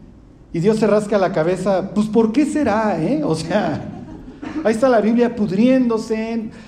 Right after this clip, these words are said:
Cuando intentas memorizarte Juan tres dieciséis, empiezas, este, "Porque tanto quiso Dios a las gentes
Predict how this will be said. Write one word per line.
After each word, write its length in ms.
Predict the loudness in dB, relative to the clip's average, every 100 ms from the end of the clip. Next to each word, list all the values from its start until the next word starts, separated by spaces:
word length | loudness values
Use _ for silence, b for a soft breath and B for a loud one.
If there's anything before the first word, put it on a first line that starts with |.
| B B
Cuando 280 | 0 0 0
intentas 400 | 0 0 0 0
memorizarte 880 | 0 -2 -4 -2 -2 -2 -2 -2 -2
Juan 160 | -6
tres 240 | -4 -4 -4
dieciséis, 420 | -6 -2 -4 -4
empiezas, 460 | -6 -8 -6 -6 -4
este, 320 | -6 -6 -8
"Porque 480 | -6 -8 -6 -6 -4
tanto 420 | -4 -4 -4 -6
quiso 500 | -6 -8 -6 -4 -4
Dios 420 | -2 -2 -2 -4
a 60 | -6
las 220 | -6 -8
gentes 600 | -8 -8 -8 -10 -8 -8